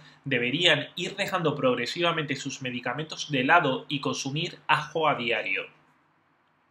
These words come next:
Frutas cítricas. Las frutas cítricas están llenas de vitamina C, y cuando se combina con el ajo puede reducir significativamente la presión arterial y aumentar a la vez el óxido nítrico.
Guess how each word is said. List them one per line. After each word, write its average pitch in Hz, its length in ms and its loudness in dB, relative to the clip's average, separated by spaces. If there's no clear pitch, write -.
Frutas 170 840 2
cítricas. - 920 -2
Las 123 180 0
frutas 208 720 0
cítricas 131 640 2
están 139 320 0
llenas 143 300 0
de 127 80 4
vitamina 120 480 -2
C, - 340 -4
y 135 60 2
cuando 139 220 4
se - 100 2
combina 151 380 2
con 180 140 0
el 143 120 6
ajo 123 320 6
puede 147 240 4
reducir 135 540 -2
significativamente 135 1040 0
la 117 180 2
presión 131 300 -4
arterial 123 640 0
y 131 120 4
aumentar 113 420 2
a 131 80 6
la 110 140 2
vez 127 360 -2
el 117 140 -2
óxido 123 380 0
nítrico. 104 640 -4